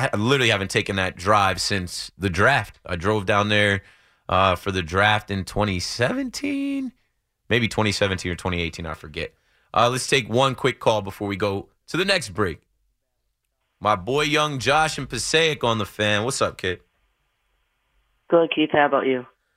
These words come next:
Speaker 1: You know, passing the time, watching sports, talking sports, just trying to get back to the N F L, though. The N B A is not hitting for me right now.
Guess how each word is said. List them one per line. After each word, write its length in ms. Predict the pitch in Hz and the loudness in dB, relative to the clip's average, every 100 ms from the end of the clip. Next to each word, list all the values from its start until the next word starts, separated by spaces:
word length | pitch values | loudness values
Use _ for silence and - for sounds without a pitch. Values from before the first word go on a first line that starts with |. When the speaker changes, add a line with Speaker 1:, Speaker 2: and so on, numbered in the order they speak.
| _ _ _ - | _ _ _ -4
Speaker 1:
You 120 | 180 | 0
know, 240 | 185 160 160 - _ _ - | 2 0 -4 -12 _ _ -2
passing 380 | 156 175 175 170 | 0 0 -2 -6
the 80 | |
time, 440 | 165 165 165 170 151 | -2 2 2 2 2
watching 360 | 156 170 175 | 2 2 -4
sports, 440 | 156 - 165 175 - | -8 -2 0 0 -2
talking 420 | 156 160 165 160 | 0 0 0 -8
sports, 520 | - - 160 160 - | -8 -4 -2 -2 -4
just 240 | 156 156 - | -4 -2 2
trying 160 | 151 | 2
to 60 | 143 | 2
get 180 | 139 92 | 0 2
back 240 | 131 135 | 2 2
to 40 | - | -2
the 80 | 127 | 0
N 80 | 123 | 0
F 160 | 110 | 0
L, 200 | 127 120 | 0 0
though. 180 | 110 104 | 0 0
The 120 | 101 | 0
N 120 | 120 127 | -2 -2
B 120 | 127 | 0
A 120 | 120 | 0
is 140 | 95 | -2
not 280 | 98 113 113 | 0 2 2
hitting 200 | 117 95 | 0 -4
for 120 | - | -8
me 160 | 113 113 | -4 0
right 240 | 113 110 | 0 0
now. 320 | 110 113 110 | 2 4 4